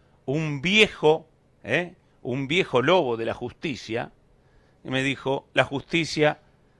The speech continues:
tiene su mayor deformación cuando se transforma en una telaraña que atrapa moscas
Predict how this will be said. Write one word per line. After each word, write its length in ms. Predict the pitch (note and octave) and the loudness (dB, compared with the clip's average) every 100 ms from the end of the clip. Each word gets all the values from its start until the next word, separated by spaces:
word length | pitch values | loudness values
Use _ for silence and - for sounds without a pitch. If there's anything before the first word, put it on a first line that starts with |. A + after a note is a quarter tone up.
| _ _ _ _ _ _ _ _ _ _ _ | _ _ _ _ _ _ _ _ _ _ _
tiene 260 | D#3+ E3 | 2 4
su 160 | C3+ C3 | 2 -2
mayor 380 | B2 A2+ D#3+ D3 | -2 4 6 6
deformación 840 | B2+ - A2+ A#2 A2 C#3 C#3+ C#3+ - _ | 0 0 0 0 0 4 4 2 -8 _
cuando 280 | A#2 A#2 A2 | -2 0 -2
se 120 | A2 | -4
transforma 520 | A#2 A2 - D#3 C#3+ | -2 -2 4 4 4
en 100 | B2 | 0
una 240 | D3+ C3+ - | 0 0 0
telaraña 680 | A#2 A2+ C3+ C#3 C3 B2+ - _ _ - | 0 2 2 2 0 -2 -6 _ _ -4
que 80 | |
atrapa 440 | A2+ - D3 - A2+ | -4 2 0 2 -2
moscas 640 | C#3 C3 - A#2 A2 - | 0 -4 -6 -8 -8 -14